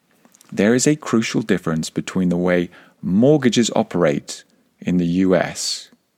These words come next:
and the way they operate in some European countries like Spain. So in the United States,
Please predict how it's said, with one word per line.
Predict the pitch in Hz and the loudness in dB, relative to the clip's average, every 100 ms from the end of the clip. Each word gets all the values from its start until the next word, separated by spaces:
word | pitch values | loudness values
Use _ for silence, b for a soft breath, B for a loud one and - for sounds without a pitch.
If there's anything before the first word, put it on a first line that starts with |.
| _ _ _ _ b b b b b b b | _ _ _ _ b b b b b b b
and | - 90 90 85 | -2 0 2 0
the | 87 | -2
way | 85 92 | 0 2
they | 95 90 | 2 2
operate | 87 - 87 82 | 0 0 -2 -2
in | 80 | -4
some | 80 - 90 85 | -4 -4 -4 -2
European | 87 85 - - 71 82 | -2 -4 -6 -8 -4 -4
countries | 80 80 76 82 78 | -4 -6 -4 -6 -6
like | 85 80 - | -6 -6 -6
Spain. | - 113 107 - - - _ _ _ _ _ - - _ _ _ B B B B | -6 -4 -4 -4 -12 -20 _ _ _ _ _ -20 -20 _ _ _ B B B B
So | - 123 | -4 2
in | 185 | 6
the | 214 | 6
United | 180 139 120 - | 6 4 4 0
States, | - 78 71 - - | 0 0 0 -6 -10